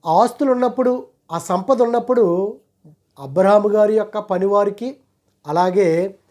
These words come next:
లోతు గారి యొక్క పనివారికి అక్కడ గొడవ జరిగింది. గొడవలు జరుగుతుంటే అబ్రహాము గారు అంటారు, "ఇదిగో మనిద్దరము కూడా బంధువులు కదా,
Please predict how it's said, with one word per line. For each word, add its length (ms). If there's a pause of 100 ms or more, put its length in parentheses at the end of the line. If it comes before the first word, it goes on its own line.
(600)
లోతు 380
గారి 220
యొక్క 220
పనివారికి 1000 (500)
అక్కడ 240 (760)
గొడవ 160
జరిగింది. 420
గొడవలు 360
జరుగుతుంటే 880 (520)
అబ్రహాము 360
గారు 140
అంటారు, 280
"ఇదిగో 400 (920)
మనిద్దరము 640
కూడా 300
బంధువులు 500
కదా, 380